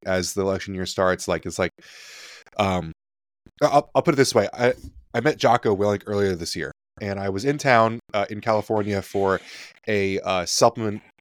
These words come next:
uh, sports nutrition event. And when I met him, he's like, "Oh, what do you do in California?" I was like, "Oh, I'm, I'm here for a sports nutrition event." And he looked at one of these guys that was working for him. He was like, "Why aren't we at the sports nutrition event?" He looked at me, he goes, "I know where we're not at the sports nutrition event,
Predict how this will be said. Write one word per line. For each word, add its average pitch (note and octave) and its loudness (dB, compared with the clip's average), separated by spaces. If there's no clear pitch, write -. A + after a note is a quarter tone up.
uh, F#2 -2
sports B2+ 4
nutrition G2+ -2
event. F#2 -6
And G2 -8
when G2 -8
I F#2+ -8
met D#3 4
him, A#2 0
he's G#2 -4
like, G#2 0
"Oh, E3 4
what D3 4
do A#2 2
you G2+ -2
do A#2 -2
in G#2 -4
California?" A2+ 0
I F2 0
was F2 -6
like, F#2 -6
"Oh, E3 4
I'm, G2 -6
I'm G#2+ -12
here A#2+ -2
for G#2+ 0
a G2 0
sports F3 -2
nutrition F2 -4
event." E2+ -6
And F#2+ -6
he G#2+ 0
looked C3+ 6
at A2+ 4
one G#2 -4
of G2 -6
these G2 -8
guys A2+ 4
that G#2 -2
was F2 -10
working B2 -2
for F#2 -4
him. E2 -6
He F2+ -6
was F2 -6
like, F#2+ 2
"Why G#2 6
aren't A2 2
we G#2 -2
at G2 0
the - -16
sports F#2+ -4
nutrition F2+ -4
event?" F2+ 0
He B2 -2
looked B2 2
at A#2+ -2
me, D#3 0
he B2+ 0
goes, G2+ -2
"I G3 4
know G#3 4
where A2+ 2
we're G2+ -2
not G#2 -4
at F#2 -16
the F#2 -14
sports F#2+ -6
nutrition F#2 -12
event, B2+ 2